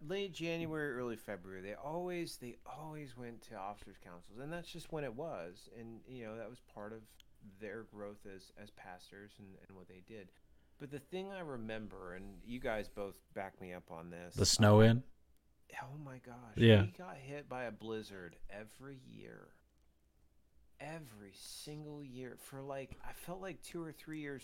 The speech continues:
Speaker 2: Yeah.
Speaker 1: straight.
Speaker 2: Yeah. Where we didn't
Speaker 1: Mom
Speaker 2: go
Speaker 1: and
Speaker 2: to
Speaker 1: Dad,
Speaker 2: school the whole time. <laughs>
Speaker 1: Mom and Dad, Mom and Dad left to go to officers' councils. We got hit with a blizzard.
Speaker 2: Yep, and we
Speaker 1: And
Speaker 2: stayed
Speaker 1: it
Speaker 2: inside.
Speaker 1: shut down, and it shut down Louisville for a week.
Speaker 2: Yep.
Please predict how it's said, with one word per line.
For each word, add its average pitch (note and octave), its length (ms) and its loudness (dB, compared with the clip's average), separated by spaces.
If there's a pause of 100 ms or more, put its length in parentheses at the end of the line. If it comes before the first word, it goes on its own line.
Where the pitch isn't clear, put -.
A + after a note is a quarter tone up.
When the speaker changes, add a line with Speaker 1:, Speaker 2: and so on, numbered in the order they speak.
Speaker 2:
Yeah. B2+ 200 12
Speaker 1:
straight. G#2 280 0 (100)
Speaker 2:
Yeah. G#2 340 10 (300)
Where A2 180 12
we A2 160 12
didn't D3 180 12
Speaker 1:
Mom B2+ 80 12
Speaker 2:
go C3+ 100 12
Speaker 1:
and A#2+ 60 12
Speaker 2:
to B2 80 12
Speaker 1:
Dad, - 140 12
Speaker 2:
school A#2+ 280 12
the G#2 120 12
whole G#2 200 12
time. - 580 12
<laughs> C3+ 80 12
Speaker 1:
Mom D#3+ 280 12
and G3 100 8
Dad, F#3 300 12 (180)
Mom D#3+ 260 8
and F#3+ 140 12
Dad G3 320 6
left F#3+ 260 0
to F3 80 -4
go F#3 240 0
to F3+ 120 0
officers' F3+ 540 2
councils. F3+ 680 -4 (440)
We A2 320 8
got C3+ 200 6
hit B2 160 -2
with A#2 100 -2
a G#2+ 60 -6
blizzard. F#2+ 460 -6
Speaker 2:
Yep, A#2+ 260 10 (120)
and G#2 140 8
we G#2 60 12
Speaker 1:
And G2+ 80 12
Speaker 2:
stayed G2+ 420 12
Speaker 1:
it G#2+ 60 12
Speaker 2:
inside. E2+ 420 12
Speaker 1:
shut D3+ 240 6
down, C3 380 2 (320)
and B2 100 -2
it B2 160 -4
shut D#3+ 400 -2
down D3+ 340 0
Louisville A2+ 400 -2 (120)
for A2+ 160 -2
a G#2 60 -2
week. F#2+ 280 -6
Speaker 2:
Yep. G#2 220 6